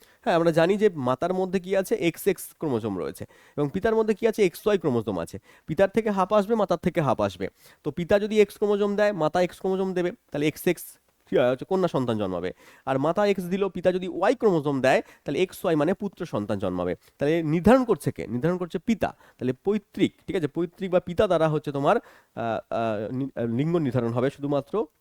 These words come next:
পৈতৃক দ্বারা, কারণ মাতা সবসময় হচ্ছে এক্স ক্রোমোজোমই দেবে, আহ, পিতা হচ্ছে তোমার এক্স বা ওয়াই দিতে পারে। নেক্সট কোশ্চেন বলেছে মিনামাটা অসুখ হওয়ার কারণ কি? মিনামাটা যে রোগ, সেই রোগটা হওয়ার কারণ হচ্ছে পারদ।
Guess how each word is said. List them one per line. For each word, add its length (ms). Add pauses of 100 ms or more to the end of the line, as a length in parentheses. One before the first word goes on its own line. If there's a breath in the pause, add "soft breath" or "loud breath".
(100)
পৈতৃক 380
দ্বারা, 160
কারণ 180
মাতা 300
সবসময় 400
হচ্ছে 240
এক্স 280
ক্রোমোজোমই 420
দেবে, 220
আহ, 600
পিতা 300
হচ্ছে 220
তোমার 240 (320 soft breath)
এক্স 220
বা 80
ওয়াই 240
দিতে 200
পারে। 200
নেক্সট 240
কোশ্চেন 380 (360 soft breath)
বলেছে 220
মিনামাটা 520
অসুখ 340
হওয়ার 200
কারণ 280
কি? 180 (140)
মিনামাটা 540
যে 160
রোগ, 300 (320 soft breath)
সেই 140
রোগটা 260
হওয়ার 220
কারণ 220
হচ্ছে 220
পারদ। 480